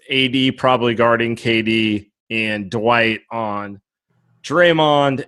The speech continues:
and, you know, like, Avery, w-, we'll give you, we'll, we'll assume, like,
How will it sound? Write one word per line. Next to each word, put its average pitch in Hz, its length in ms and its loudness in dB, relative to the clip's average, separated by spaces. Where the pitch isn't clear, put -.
and, 117 520 -4
you 147 100 -8
know, 107 140 -6
like, 101 240 -10
Avery, 123 340 -2
w-, 139 160 -12
we'll 156 220 0
give 143 160 4
you, 120 220 0
we'll, 143 200 2
we'll 165 180 4
assume, 131 340 0
like, 110 180 0